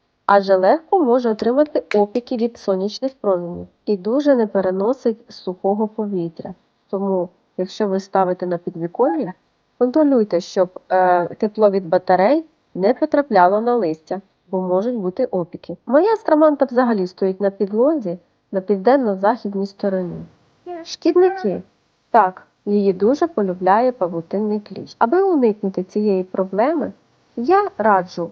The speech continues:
е, заздалегідь для профілактики обробляти рослину кімнатними засобами захисту для рослин, щоб потім не використовувати інсектициди з сильною дією.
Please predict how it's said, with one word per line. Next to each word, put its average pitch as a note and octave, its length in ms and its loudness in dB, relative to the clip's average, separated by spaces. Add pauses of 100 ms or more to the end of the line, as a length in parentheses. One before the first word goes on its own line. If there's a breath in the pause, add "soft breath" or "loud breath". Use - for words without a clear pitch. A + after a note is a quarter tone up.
(580)
е, G#3+ 120 -4
заздалегідь B3+ 800 2 (260)
для A3 160 4
профілактики G3 880 -2
обробляти G3 680 0
рослину F#3+ 500 -4
кімнатними B3+ 760 0
засобами G3 600 -2
захисту - 460 -4
для F3 200 -4
рослин, E3 440 -10 (120)
щоб A#3+ 220 0 (100)
потім C4 340 2
не G3+ 80 2
використовувати G#3 880 0
інсектициди A3 800 -4
з - 160 -20
сильною G3 480 -2
дією. E3+ 420 -8